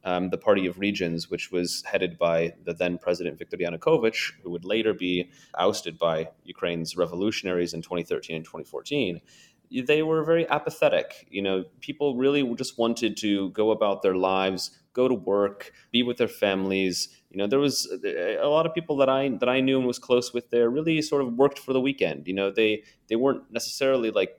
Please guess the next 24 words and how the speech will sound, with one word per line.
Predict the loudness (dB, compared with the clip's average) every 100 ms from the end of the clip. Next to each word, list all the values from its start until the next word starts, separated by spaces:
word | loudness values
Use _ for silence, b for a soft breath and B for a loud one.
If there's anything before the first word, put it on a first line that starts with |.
| -4
many, | 0 2 2 2
um, | 0 -2 -2
American | 0 4 4 4 -2 -2 0
friends | 2 2 2 -2
of | -6 -2
mine | 0 0 0 0
and, | 0 -2 -6 B B B -4
um, | -2 0
and | 2
maybe | 2 4
even | 2 2
myself, | 2 4 6 6 6
you |
know, | 0
who | 2 4
are | 4 4
largely | 2 0 2 -2
defined | -2 0 2 4 2
by, | 2 2 2 -2 B B
by | -2
what | 2 2 2
they | -2
do | -2
professionally. | -4 0 4 4 2 -6 -12